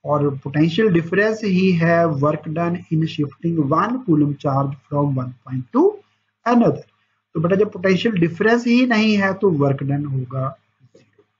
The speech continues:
दूसरी प्रॉपर्टी, electric field lines जो हैं वो equipotential surface को हमेशा perpendicular right angle पे होंगी। The reason is again same, क्योंकि work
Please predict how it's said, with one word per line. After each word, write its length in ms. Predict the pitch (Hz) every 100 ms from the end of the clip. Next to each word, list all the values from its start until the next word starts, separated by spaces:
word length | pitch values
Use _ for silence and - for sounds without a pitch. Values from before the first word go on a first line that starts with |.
| _ _ - _ _ _
दूसरी 400 | 131 175 180 247
प्रॉपर्टी, 460 | 247 147 - - - _ _ _ _ _ _ _ _ _ _ _ _ _ _ 185
electric 500 | 175 202 - 269 -
field 340 | 226 226 208
lines 400 | 151 135 147 156 127
जो 100 | 127 127
हैं 440 | 170 131 113 135 170 151
वो 140 | 156 180 190 -
equipotential 920 | 196 - 240 233 208 175 156 143 180 180
surface 440 | 139 131 - 147 -
को 80 | 170
हमेशा 540 | 131 - 113 - 160 175 - _ _ _ -
perpendicular 760 | 131 151 151 170 180 180 190 - _ -
right 280 | 139 175 180
angle 260 | 151 135 120 -
पे 80 | - _ -
होंगी। 320 | 196 214 220 226 226 _ _ _ -
The 80 | 185
reason 380 | 240 202 196
is 160 | 151 127
again 420 | 131 151 208 214 208
same, 440 | 214 202 208 226 -
क्योंकि 220 | - 143 160 143
work 180 | 170 -